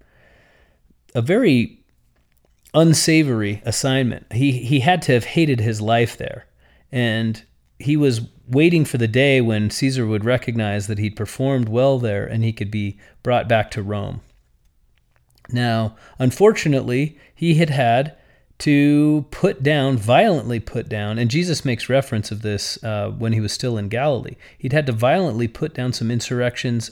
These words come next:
and riots and demonstrations. And he was cruel enough to kill people for the crime of complaining when he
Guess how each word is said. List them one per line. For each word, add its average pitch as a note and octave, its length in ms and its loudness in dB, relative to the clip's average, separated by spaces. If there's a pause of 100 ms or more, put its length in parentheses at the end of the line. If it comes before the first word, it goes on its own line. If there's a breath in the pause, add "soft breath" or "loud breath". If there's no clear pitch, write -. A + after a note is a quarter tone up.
and A2 220 -4
riots C#3 600 -6 (480 soft breath)
and A2+ 220 0
demonstrations. C#3 1000 0 (460 soft breath)
And C#3+ 140 2
he E3+ 80 6
was D#3+ 160 2
cruel A3 380 2
enough C3+ 240 2
to C3 80 -4
kill F3+ 280 0
people A2+ 580 -6 (460)
for C3+ 220 -2
the C#3+ 80 2
crime B2 480 -2
of A#2 540 -4 (2250)
complaining E3+ 640 0 (100)
when B2+ 520 0
he C3+ 720 -2